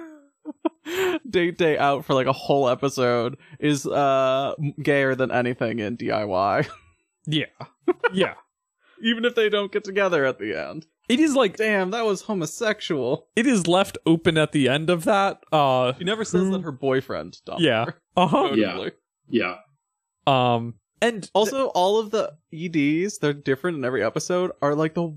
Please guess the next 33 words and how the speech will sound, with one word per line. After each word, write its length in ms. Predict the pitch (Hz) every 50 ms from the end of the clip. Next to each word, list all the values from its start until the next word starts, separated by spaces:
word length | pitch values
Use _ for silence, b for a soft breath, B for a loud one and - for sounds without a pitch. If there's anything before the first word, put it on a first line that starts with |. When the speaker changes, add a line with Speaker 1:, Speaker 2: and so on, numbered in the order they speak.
| 143 156 160
Speaker 1:
like, 300 | 170 180 180 170 - - _ _ _ _ _ _ _ _ _ _
everyone 600 | 170 175 175 226 262 233 185 175 170 180 185 180
is 120 | 160 156 -
shipping 440 | - - - 151 143 - 190 180 160
a 60 | 135
different 340 | 120 147 - - 175 104 -
pair 380 | - - - 127 123 131 139 151 -
or 120 | 139 139
trio 440 | 135 - - - 143 135 143 147 151
of 140 | 151 147 -
characters 500 | - - 123 131 135 - - 175 175 -
so 580 | - - - - - - 151 139 135 135 127 123
hard. 560 | 120 127 120 117 110 113 131 156 185 180 - - _ _ _ _ _
Speaker 2:
It's 320 | 180 131 - - - - - -
incredible. 1200 | 226 226 240 - - - - - 392 262 170 165 170 170 170 185 - 175 160 147 262 - - - 320
<laughs> 40 | 415 - - - _ _ _ _ _ _ _ _ _ _ _ _ _ _ B B B B 190 190 B B B B B B B _ _ _
Um, 600 | - - 180 165 160 156 139 135 135 135 135 135 139 _ _ _ _ _ _ _ _ _
yeah. 360 | - 175 165 127 98 95 110 - - _ _ _ _ _ _ _ _ _
A 100 | 170 156
shout 200 | - 185 170 170
outs 120 | 175 - -
to 320 | - 160 147 139 131 - - -
Anari, 640 | 131 131 123 127 131 131 135 139 143 139 143 143 135 - - _
I 60 | 127
think, 200 | 123 139 135 -
who 120 | - 139
did 140 | 131 139 131
all 120 | 139 131 135
the 100 | 135 139
E 120 | 135 139
Ds. 440 | 143 147 147 147 147 151 147 - -
Speaker 1:
Mm-hmm. 380 | 143 143 147 135 107 - 135
Speaker 2:
Um, 420 | 117 117 110 107 104 101 101 101